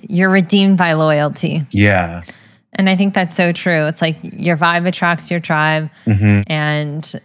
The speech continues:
Speaker 1: those who wanna follow you will follow you based on your values, not necessarily your disability.
Speaker 2: Mm-hmm.
Speaker 1: They've overlooked that and they've looked past that.
Speaker 2: Mm-hmm.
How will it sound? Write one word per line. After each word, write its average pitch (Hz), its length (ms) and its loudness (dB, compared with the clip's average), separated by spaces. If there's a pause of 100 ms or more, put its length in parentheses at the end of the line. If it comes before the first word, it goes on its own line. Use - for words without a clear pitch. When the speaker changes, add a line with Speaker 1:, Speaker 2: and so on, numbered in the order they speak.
Speaker 1:
those 180 640 -2 (1300)
who 180 120 -2
wanna 175 240 -2
follow 165 340 0
you 196 260 0
will 170 200 -2
follow 160 360 0
you 156 280 -2
based 165 520 -4
on 151 420 -2 (300)
your 175 140 0
values, 151 580 0
not 170 240 2
necessarily 151 960 -2 (440)
your 175 200 -2
disability. 147 840 -4 (640)
Speaker 2:
Mm-hmm. 104 320 2
Speaker 1:
They've 196 240 0 (180)
overlooked 180 560 2
that 156 300 0
and 160 280 -2 (380)
they've 175 200 2
looked 196 280 -4
past 147 320 -4
that. 143 340 -6 (380)
Speaker 2:
Mm-hmm. 104 520 2